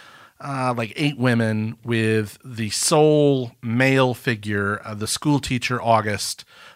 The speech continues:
played by Ben Whishaw, taking notes of the meeting because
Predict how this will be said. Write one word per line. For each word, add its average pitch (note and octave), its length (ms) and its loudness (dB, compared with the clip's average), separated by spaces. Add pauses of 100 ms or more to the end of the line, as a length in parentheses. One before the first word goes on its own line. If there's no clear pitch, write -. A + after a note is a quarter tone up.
(120)
played B2+ 180 0
by A#2 120 2
Ben A#2 260 0
Whishaw, G2+ 540 -2 (720)
taking C#3+ 560 0
notes - 520 0
of G#2+ 260 -4
the G#2+ 60 -6
meeting E2+ 460 -8
because G#2 680 -6